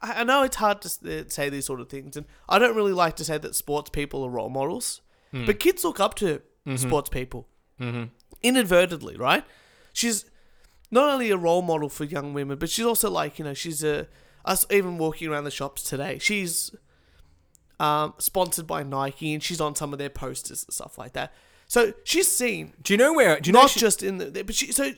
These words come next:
Speaker 1: you know, a small child's gonna see that action and go, "If I complain enough,
Speaker 2: Yeah.
Speaker 1: I should get my way."
Speaker 2: Well,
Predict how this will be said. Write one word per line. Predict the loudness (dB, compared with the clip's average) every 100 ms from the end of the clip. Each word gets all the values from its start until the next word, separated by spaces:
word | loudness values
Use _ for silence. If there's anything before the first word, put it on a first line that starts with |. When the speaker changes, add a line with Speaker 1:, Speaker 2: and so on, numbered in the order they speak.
| _ _
Speaker 1:
you | -6
know, | -4 -4 -6 -6
a | -2
small | -2 0 -4
child's | 0 2 2 0
gonna | -2 0
see | 2 0 4
that | 6 6 4
action | 0 0 -2 -6 -8 -14 _ _ _ _ _ _ -2
and | 0 6
go, | 6 6 2 -8 -20 -10
"If | 2
I | 2
complain | 2 -10 0 2 2 -2
enough, | -6 -12 -12 -14 -18 -20 _
Speaker 2:
Yeah. | -2 2 4 2 0 -12 _ _ _ _ _
Speaker 1:
I | 6 8 8 6 0 -4
should | -4 -4 -2
get | -2 0
my | 2 2
way." | 0 -2 -8 _ _ -20 -20 0
Speaker 2:
Well, | 6 6